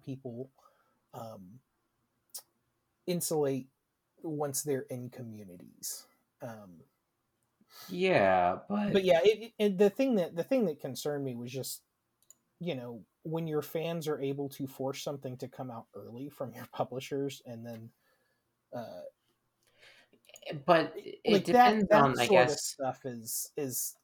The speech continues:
Speaker 1: kind of like, mm, I don't know, that seems kind of questionable there to me. Um,
Speaker 2: Yeah.
Speaker 1: again, I didn't mean to,
Speaker 2: I
Speaker 1: to
Speaker 2: just
Speaker 1: side rail
Speaker 2: No, no, and, and
Speaker 1: <laughs>
Speaker 2: that's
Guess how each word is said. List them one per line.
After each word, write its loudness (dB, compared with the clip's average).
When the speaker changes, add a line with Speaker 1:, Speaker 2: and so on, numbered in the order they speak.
Speaker 1:
kind -6
of -4
like, -8
mm, -10
I -10
don't -2
know, 2
that -4
seems -4
kind -6
of -8
questionable -12
there -20
to -6
me. -14
Um, -8
Speaker 2:
Yeah. 2
Speaker 1:
again, 4
I 10
didn't 6
mean 6
to, 4
Speaker 2:
I 4
Speaker 1:
to -6
Speaker 2:
just 2
Speaker 1:
side 0
rail -4
Speaker 2:
No, 10
no, 8
and, 2
and 8
Speaker 1:
<laughs> -
Speaker 2:
that's 0